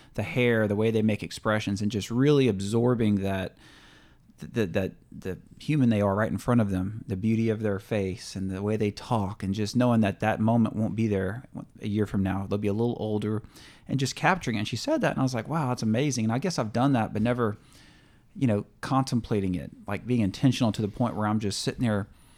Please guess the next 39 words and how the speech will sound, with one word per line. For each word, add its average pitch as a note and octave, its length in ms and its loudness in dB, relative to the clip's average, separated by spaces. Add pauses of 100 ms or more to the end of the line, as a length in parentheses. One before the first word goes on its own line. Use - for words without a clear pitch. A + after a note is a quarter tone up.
(420)
like, - 120 -4
I'm C3+ 80 6
enjoying C3 320 6
the D3+ 80 6
moment, D#3+ 400 2
but B2 80 4
almost, C3 440 4
like, A2+ 280 0
really, A#2+ 560 6
like, G2+ 480 -6 (500)
reflecting G#2 640 -2
on F#2+ 180 -4
it. D2 140 -12 (280)
And G#2 140 -2
so A#2+ 140 2
this, A2 180 0 (560)
uh, G#2+ 260 4
weekend, A2+ 440 4
me A2+ 60 4
and A2 100 6
the G#2 40 2
bros A2+ 320 4
were G#2 120 -2
texting A2 680 2
where A2+ 140 4
we A2 160 2
were G2+ 100 2
at G#2 120 2
in - 80 -2
our G2+ 60 2
backyards G#2 680 2
and F#2 180 -2
just G2 200 -6
looking A2 300 0
at - 120 -4
fires G#2+ 480 4
and G2 220 0
water G#2+ 400 4
and, F2+ 240 0